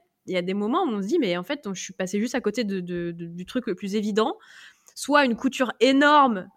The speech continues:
au niveau de, euh, du naviculaire, euh, qui vient bien, bien, bien frotter contre le tibial postérieur,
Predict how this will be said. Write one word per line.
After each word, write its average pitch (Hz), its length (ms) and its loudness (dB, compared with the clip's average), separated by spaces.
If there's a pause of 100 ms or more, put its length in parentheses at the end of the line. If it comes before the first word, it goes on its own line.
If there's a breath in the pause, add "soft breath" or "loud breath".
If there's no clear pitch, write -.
au 220 80 -2
niveau 240 340 2
de, 214 120 -2
euh, 190 480 0
du 202 120 -6
naviculaire, 220 640 0
euh, 185 140 -2
qui 185 160 -14
vient 185 160 -6
bien, 294 400 -2
bien, 269 260 -4
bien 247 320 -6
frotter 240 420 -6
contre 214 260 -10
le 208 40 -10
tibial 202 300 -8
postérieur, 254 720 -2